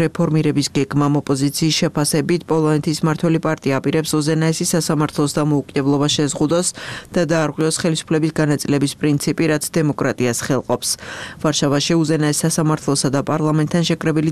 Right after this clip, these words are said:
დემონსტრანტების განცხადებით, ისინი არ დაუშვებენ, მოქალაქეებისთვის მნიშვნელოვანი გადაწყვეტილებები მოსამართლეებმა პოლიტიკოსების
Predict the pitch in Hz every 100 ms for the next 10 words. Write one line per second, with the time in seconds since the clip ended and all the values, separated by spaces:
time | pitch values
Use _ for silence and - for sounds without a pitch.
0 | 165 156 156 - 147 139 139 - 156 135
1 | - 143 139 139 165 156 156 165 170 -
2 | 160 143 - 151 156 156 - - - -
3 | 165 175 165 175 160 139 - 160 165 151
4 | - 151 160 160 160 147 - 143 139 139
5 | 131 139 175 170 - 151 147 - 135 147
6 | 151 151 - - 147 139 147